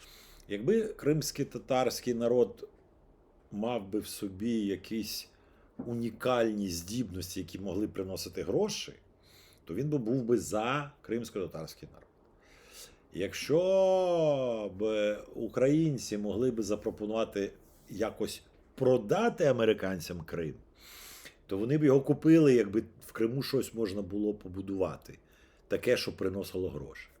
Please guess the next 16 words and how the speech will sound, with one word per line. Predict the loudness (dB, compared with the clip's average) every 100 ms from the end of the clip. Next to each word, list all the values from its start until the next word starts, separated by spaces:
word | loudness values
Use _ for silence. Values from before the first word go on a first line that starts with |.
| _ _
А | -10 -8
цього | -4 -2 -2
зробити | -4 -6 -6 -8
неможливо, | -10 -10 -8 -6 -6 -8 -14
тому | -14 -14
що | -14 -14 -16 -20 -20 -20 -20 _
все | -6 -2
одно | -2 -4 -2 -2 -4
сезон, | -6 -4 -2 2 4 4 0 -4
навіть | -4 -2 -4 -6
такий | -10 -6 -4 -4 -8 _ _
теплий | -6 -4 -6 -8
сезон | -8 -10 -8 -8
в | -8
Криму, | -10 -10 -10
це | -12 -8